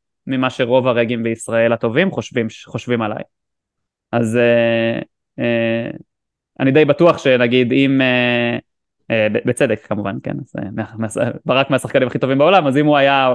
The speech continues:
מנסה למכור אחוזים ל-A P T פריז, הוא היה מצליח תוך שנייה, נכון? אז ו-, ו-, אה, אם, אה, אה, לא יודע, לא יודע, אין לי דוג-, דוגמה למישהו ב-, ב-, ביני לבינו, אולי, אה, לא יודע, גבי,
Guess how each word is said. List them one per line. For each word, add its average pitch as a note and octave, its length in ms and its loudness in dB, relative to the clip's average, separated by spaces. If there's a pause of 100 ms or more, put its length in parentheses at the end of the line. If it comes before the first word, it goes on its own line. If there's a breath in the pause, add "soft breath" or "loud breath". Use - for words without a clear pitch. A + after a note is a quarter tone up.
מנסה B2 340 0
למכור C3+ 320 2
אחוזים C#3 300 0
ל-A C#3 80 4
P C#3 200 -2
T - 40 -2
פריז, E3 240 2
הוא C3 80 4
היה B2+ 100 4
מצליח B2+ 360 0
תוך - 180 -6
שנייה, C3 220 0
נכון? B2 320 -4
אז B2+ 160 0
ו-, A#2+ 380 2
ו-, A#2+ 340 4 (480)
אה, A#2 380 2
אם, C3 260 4
אה, B2+ 460 2 (520)
אה, A#2+ 800 4
לא A#2+ 100 0
יודע, A#2+ 360 4 (200)
לא B2 100 2
יודע, B2 140 4
אין B2 80 2
לי B2 100 2
דוג-, B2 200 0
דוגמה B2 280 2
למישהו B2+ 400 2
ב-, A#2+ 120 2
ב-, A#2+ 360 2
ביני B2+ 240 2
לבינו, B2+ 420 2
אולי, B2 440 4
אה, A#2+ 180 4
לא B2 60 4
יודע, A#2 260 2
גבי, D3 420 2